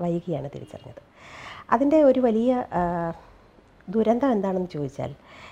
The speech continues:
ഞാൻ കാണുന്നത് സമീപകാലത്ത് ഈ പ്രത്യേകിച്ചും നമ്മുടെ, ഏഹ്, രാഷ്ട്രീയ സാഹചര്യങ്ങളൊക്കെ മാറി വരുമ്പോൾ തുല്യത സംബന്ധിച്ച് അധികാരം പരിപൂർണമായ അല്ലെങ്കിൽ ഒരു മജോറിറ്റേറിയൻ, ഏഹ്,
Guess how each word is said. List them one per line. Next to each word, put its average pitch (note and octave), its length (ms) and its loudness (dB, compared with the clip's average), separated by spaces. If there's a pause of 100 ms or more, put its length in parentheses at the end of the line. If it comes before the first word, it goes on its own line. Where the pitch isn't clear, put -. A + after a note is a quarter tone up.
(140)
ഞാൻ B3 180 2
കാണുന്നത് F3 400 0 (400)
സമീപകാലത്ത് A3 800 0 (640)
ഈ F3+ 120 -6 (600)
പ്രത്യേകിച്ചും F#3+ 600 -4
നമ്മുടെ, F#3+ 240 -2 (200)
ഏഹ്, E3+ 460 -4
രാഷ്ട്രീയ F3 380 -2
സാഹചര്യങ്ങളൊക്കെ D#3+ 720 -6
മാറി D3+ 280 -8
വരുമ്പോൾ C3 360 -10 (560)
തുല്യത G3 380 0
സംബന്ധിച്ച് D#3+ 560 -6 (340)
അധികാരം F3 560 0
പരിപൂർണമായ F3+ 640 0 (540)
അല്ലെങ്കിൽ E3 300 -4
ഒരു D#3+ 120 -4
മജോറിറ്റേറിയൻ, F3 880 -2 (360)
ഏഹ്, D#3+ 400 -6